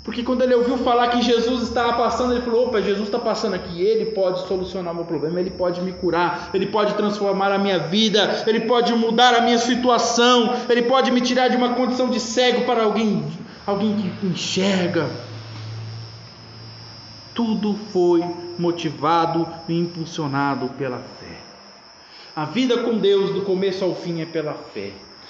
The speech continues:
Tenha fé no poder de Jesus para transformar a sua vida, para transformar as situações,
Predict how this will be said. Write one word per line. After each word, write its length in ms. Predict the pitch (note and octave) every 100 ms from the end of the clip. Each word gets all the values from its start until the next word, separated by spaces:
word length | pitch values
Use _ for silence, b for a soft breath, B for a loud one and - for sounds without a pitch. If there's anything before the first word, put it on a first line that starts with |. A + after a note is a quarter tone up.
| B B
Tenha 300 | B3 A#3+ G#3+
fé 580 | A3 - - G#3+ A3 G#3+
no 200 | G#3 G#3+
poder 500 | G3+ F3+ F#3 G3+ G3
de 100 | E3+
Jesus 640 | F3+ E3+ - F#3 F#3+ F3+
para 160 | - E3
transformar 640 | F#3+ F#3+ F#3 F3+ E3+ F3
a 60 | E3+
sua 220 | - E3+
vida, 600 | - D#3+ E3+ D3 B2 B B -
para 160 | F#3+
transformar 540 | G3 G#3 G#3 F#3 F#3+ G3
as 140 | F#3
situações, 1080 | G#3 G3 G3 - - F3+ F#3 F3+ F3 -